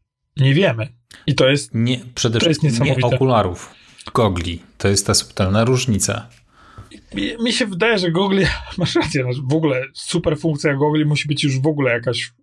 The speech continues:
Speaker 1: wyczochrana, żeby takie, takie coś duże nosić. To mi się...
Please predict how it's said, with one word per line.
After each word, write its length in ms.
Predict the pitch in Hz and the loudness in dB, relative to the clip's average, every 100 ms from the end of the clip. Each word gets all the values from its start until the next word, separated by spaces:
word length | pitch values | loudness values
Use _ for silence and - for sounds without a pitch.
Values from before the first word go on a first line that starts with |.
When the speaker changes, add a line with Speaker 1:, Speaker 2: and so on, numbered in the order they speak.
| _ | _
Speaker 1:
wyczochrana, 680 | 170 160 175 143 156 127 131 | -6 -4 -2 0 0 2 2
żeby 200 | 131 131 | 0 -2
takie, 320 | 127 - 143 135 | -4 -2 -2 -2
takie 280 | 139 135 147 | -4 -2 -2
coś 260 | 117 139 127 | 0 0 0
duże 360 | 139 135 151 | 0 0 2
nosić. 440 | 139 139 - - - - - - - - - _ - 127 | 2 0 -2 -8 -10 -8 -6 -4 -4 -6 -8 _ -4 -2
To 140 | - 190 | 0 2
mi 140 | 208 | 2
się... 160 | - | 0